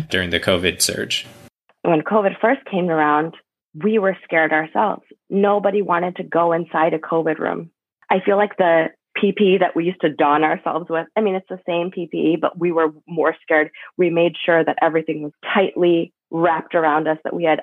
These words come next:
Speaker 2: absolutely, you know, full protection on, and we were only in the room for one second. We could be, everyone wanted to limit their time, especially physicians, which was just real anger that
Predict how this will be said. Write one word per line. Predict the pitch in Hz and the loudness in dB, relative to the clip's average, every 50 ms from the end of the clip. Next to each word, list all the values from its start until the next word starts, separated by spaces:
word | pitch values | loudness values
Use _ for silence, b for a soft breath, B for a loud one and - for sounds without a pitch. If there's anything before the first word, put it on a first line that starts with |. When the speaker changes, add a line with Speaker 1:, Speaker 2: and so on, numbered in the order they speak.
| - - | -2 0
Speaker 2:
absolutely, | 165 170 165 - - 180 170 165 160 - - 170 165 160 160 160 160 _ _ _ _ _ - | 0 0 0 -2 -4 -4 -2 -2 -4 -4 -4 -4 -4 -4 -4 -6 -10 _ _ _ _ _ -6
you | 180 | -6
know, | 170 165 151 - - - | -4 -6 -6 -8 -4 0
full | 196 190 185 185 | 2 4 4 2
protection | 185 - 196 - 190 180 - - 190 170 165 | 2 -2 -4 -4 -4 -4 -4 -2 0 2 2
on, | 160 160 | 4 4
and | 160 160 156 | 4 2 2
we | 170 175 170 | 2 2 2
were | 175 - - - | 2 0 0 0
only | 175 175 170 170 170 - - | -2 0 0 -2 -4 -4 -4
in | - 170 165 165 165 160 160 | -4 -4 -2 -2 -2 0 0
the | 160 | 2
room | 156 156 160 165 160 156 151 - | 2 4 4 4 4 2 0 -2
for | - 156 | -4 -4
one | 147 147 160 165 156 156 160 - - | -4 -2 0 0 0 0 -4 -8 -12
second. | - 160 - - 156 156 156 - | -14 -14 -12 -10 -10 -6 -2 -2
We | 156 156 | -2 -2
could | - - 170 160 147 | 0 -2 -2 0 2
be, | 156 151 147 147 156 160 _ _ b b b b b b - | 2 2 2 2 -2 -4 _ _ b b b b b b -2
everyone | 175 170 180 180 170 165 | 0 2 2 2 2 2
wanted | 160 160 160 156 | 2 2 0 -2
to | - 165 | -2 -2
limit | 151 156 156 156 151 - | 0 0 2 0 0 0
their | 160 156 143 | -2 -2 -2
time, | - - 151 147 147 143 143 147 151 - b b b b b b b - | -2 -2 0 0 0 0 -2 -4 -8 -12 b b b b b b b -10
especially | 180 - - - - 175 175 - - - 170 160 156 156 156 156 156 - _ _ _ _ - - | -10 -10 -8 -4 -2 -2 0 0 0 0 2 4 4 4 2 0 -2 -4 _ _ _ _ -4 -2
physicians, | 185 165 160 160 160 160 - 160 160 160 156 156 - _ _ _ _ - | -2 0 0 0 -2 0 -2 -2 0 0 -2 -4 -6 _ _ _ _ -6
which | - 160 170 165 - - | -2 -2 -2 -2 -2 0
was | 160 156 151 147 151 156 160 _ _ _ _ _ _ _ _ - 175 | 0 2 2 2 0 -2 -6 _ _ _ _ _ _ _ _ -18 -6
just | 170 180 175 151 - - - - - | -2 -2 -2 -2 -4 -14 -20 -16 -14
real | - 151 156 180 175 165 160 - - | -6 0 2 2 4 4 2 2 2
anger | 156 151 151 147 143 147 143 | 2 2 2 2 2 2 0
that | 143 - | 0 -2